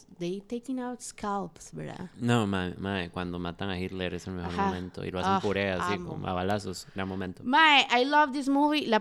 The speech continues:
Speaker 1: puedo ver. Si usted, si están dando en cable, I will watch it.
Speaker 2: I'm gonna watch it again.
Speaker 1: Este, yo la veo por lo menos una vez al año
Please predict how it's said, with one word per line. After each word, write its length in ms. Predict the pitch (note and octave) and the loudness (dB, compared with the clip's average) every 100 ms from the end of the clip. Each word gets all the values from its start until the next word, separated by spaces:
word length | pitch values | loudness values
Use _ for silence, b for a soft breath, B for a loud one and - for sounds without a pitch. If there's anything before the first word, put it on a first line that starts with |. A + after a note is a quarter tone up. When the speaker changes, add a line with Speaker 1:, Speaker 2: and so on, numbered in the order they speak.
| G#3+ | 4
Speaker 1:
puedo 220 | A3+ B3+ | 2 4
ver. 280 | C4 C4 - | 4 2 -2
Si 140 | G3+ G#3 | -8 -6
usted, 220 | A#3 A#3+ A#3+ | -4 -6 -8
si 120 | A3 B3+ | -8 -6
están 200 | C4 C#4 | -2 0
dando 200 | D4+ D#4 | 2 0
en 80 | D4 | 0
cable, 380 | D4+ D4+ D4+ D4+ | 4 4 4 2
I 140 | A3+ | 2
will 180 | B3+ C#4+ | 0 0
watch 280 | C#4 C4+ - | 2 2 0
it. 100 | D4 | -2
Speaker 2:
I'm 100 | A2 | 0
gonna 200 | A2+ A#2+ | 2 4
watch 320 | - C3 - | 6 6 2
it 60 | C#3+ | -4
again. 300 | C#3 A#2 A2+ | 0 2 2
Speaker 1:
Este, 140 | G2+ | -2
yo 100 | A#3 | 0
la 80 | B3+ | 4
veo 160 | C#4 C#4 | 4 0
por 100 | C#4 | -4
lo 60 | B3 | -4
menos 240 | B3+ C4+ | -2 -4
una 220 | C#4 C#4 | -4 -4
vez 120 | C#4 C4+ | -4 -4
al 100 | C4+ | -2
año 400 | C#4 D4 D4+ | 0 -2 -4